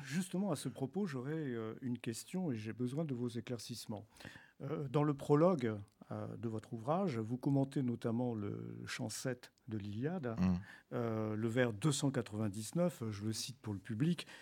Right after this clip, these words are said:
Speaker 1: Mais ce chien enragé, je ne peux pas l'atteindre. »
Speaker 2: Mm.
Speaker 1: Et à bien des égards, je vous ai lu, euh, de la manière suivante, c'est que ce vers, la Haide, est en train d'inventer l'univers diégétique et la fiction.
Speaker 2: Mm. Mm.
Speaker 1: Parce que, euh, jusqu'à ce vers,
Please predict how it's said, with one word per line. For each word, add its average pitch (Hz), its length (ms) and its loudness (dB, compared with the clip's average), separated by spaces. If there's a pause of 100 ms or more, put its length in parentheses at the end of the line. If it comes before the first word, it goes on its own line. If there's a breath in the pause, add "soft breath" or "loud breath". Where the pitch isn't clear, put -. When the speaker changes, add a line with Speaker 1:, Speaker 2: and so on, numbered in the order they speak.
(160 loud breath)
Speaker 1:
Mais 120 80 4
ce 123 160 2
chien 156 240 6
enragé, 120 480 6
je 113 160 0
ne 123 140 6
peux 123 180 2
pas 151 180 6
l'atteindre. » 101 680 -4 (120)
Speaker 2:
Mm. 85 40 -6 (300 loud breath)
Speaker 1:
Et 127 180 2
à 123 80 0
bien 151 200 6
des 131 220 6
égards, 165 360 4
je 110 140 -2
vous 117 340 -2
ai 127 80 6
lu, 139 360 2 (400 soft breath)
euh, 113 160 2
de 107 40 -2
la 113 80 2
manière 110 280 0
suivante, 170 380 0
c'est 123 120 -4
que 123 240 0
ce - 180 -4
vers, 151 560 4 (420 loud breath)
la 117 260 4
Haide, 165 400 4
est 127 140 -4
en 120 60 -2
train 175 180 -2
d'inventer 135 580 4
l'univers 123 460 2
diégétique 107 520 -4
et 117 60 0
la 110 80 -2
fiction. 139 420 0
Speaker 2:
Mm. 113 40 4
Mm. 170 420 -4
Speaker 1:
Parce - 220 -2
que, 139 360 6
euh, 113 260 -2 (120)
jusqu'à 156 500 2
ce 143 160 -4
vers, 123 800 2